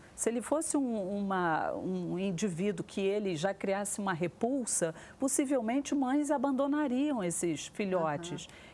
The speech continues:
Speaker 1: E, eh, os seres humanos, eu não sei. Mas, eh, esse bebê cria essa empatia, o sorriso cria essa empatia, cria essa possibilidade do amor. Então, crianças que são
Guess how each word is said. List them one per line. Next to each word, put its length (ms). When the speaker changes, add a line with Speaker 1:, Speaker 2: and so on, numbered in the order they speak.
Speaker 1:
E, 300
eh, 140
os 160
seres 320
humanos, 420
eu 80
não 100
sei. 360
Mas, 540
eh, 280
esse 220
bebê 260
cria 260
essa 200
empatia, 760
o 60
sorriso 400
cria 380
essa 240
empatia, 800
cria 240
essa 180
possibilidade 640
do 80
amor. 320
Então, 240
crianças 720
que 140
são 540